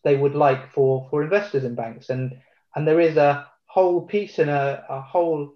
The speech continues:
huge amount of work in rebuilding the profitabilities of banks, looking at future business models,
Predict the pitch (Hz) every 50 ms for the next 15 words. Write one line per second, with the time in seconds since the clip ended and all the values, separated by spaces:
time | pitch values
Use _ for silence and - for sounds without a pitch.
0 | _ - - 208 208 - 175 160 156 147 139 - 139 135 139 147 143 143 143 135
1 | 135 - _ _ - 143 139 135 139 139 135 135 131 - - _ _ _ _ _
2 | 143 147 175 180 170 151 160 151 151 147 143 139 139 135 135 135 131 - - _
3 | _ _ 139 131 - 156 143 - - 143 156 156 151 143 - - 151 135 147 139
4 | 139 - 143 139 139 139 131 - - _ _ _ _ 151 165 180 180 - 170 160
5 | - - _ - 165 - - 143 139 139 147 139 - 143 139 - - 139 135 135
6 | 135 135